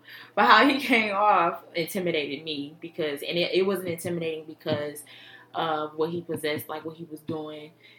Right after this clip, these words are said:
and all this other stuff and how successful he was. It was intimidating because, like, I was in a position, or, yeah, I was at a position where I felt like, um, I was comparing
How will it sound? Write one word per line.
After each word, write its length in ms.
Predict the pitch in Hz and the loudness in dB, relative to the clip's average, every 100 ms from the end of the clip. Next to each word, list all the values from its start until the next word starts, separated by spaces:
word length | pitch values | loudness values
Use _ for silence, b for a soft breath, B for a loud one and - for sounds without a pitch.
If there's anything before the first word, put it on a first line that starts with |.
| b | b
and 120 | 160 165 | -4 -4
all 100 | 151 | -4
this 140 | 156 | -4
other 180 | 160 156 | -6 -6
stuff 240 | - 156 156 | -8 -10 -8
and 100 | 160 | -6
how 180 | 147 151 | -6 -6
successful 560 | 170 - 160 - 160 | -8 -6 -6 -6 -14
he 80 | 156 | -12
was. 280 | 156 156 151 | -8 -6 -6
It 80 | 147 | -10
was 100 | 147 | -12
intimidating 560 | 147 165 156 151 151 151 | -4 -4 -2 -8 -10 -14
because, 600 | 151 - 151 147 147 147 | -12 -6 -4 -4 -6 -8
like, 200 | 156 147 - | -10 -8 -2
I 120 | 156 | -2
was 260 | 151 156 151 | -2 -6 -10
in 100 | 151 | -14
a 60 | 147 | -12
position, 600 | 156 143 147 127 143 135 | -12 -10 -12 -12 -14 -14
or, 360 | 139 139 135 - _ - | -12 -12 -14 -18 _ 0
yeah, 220 | 147 - | 0 0
I 140 | 151 165 | 0 0
was 100 | 156 | -2
at 100 | 151 | -6
a 40 | |
position 460 | - 151 151 151 143 | -10 -14 -14 -14 -12
where 140 | 139 143 | -8 -4
I 160 | 147 - | -4 -4
felt 240 | 117 - - | -10 -8 -8
like, 380 | 143 143 143 _ _ _ _ _ _ _ _ | -6 -6 -10 _ _ _ _ _ _ _ _
um, 640 | 156 147 143 120 120 - - _ _ _ _ _ _ _ _ _ _ _ _ _ - | -10 -8 -8 -10 -12 -16 -20 _ _ _ _ _ _ _ _ _ _ _ _ _ -4
I 120 | 160 | -4
was 140 | - - | -4 -8
comparing 720 | 160 147 185 175 175 175 | -10 -6 -2 -2 -2 -4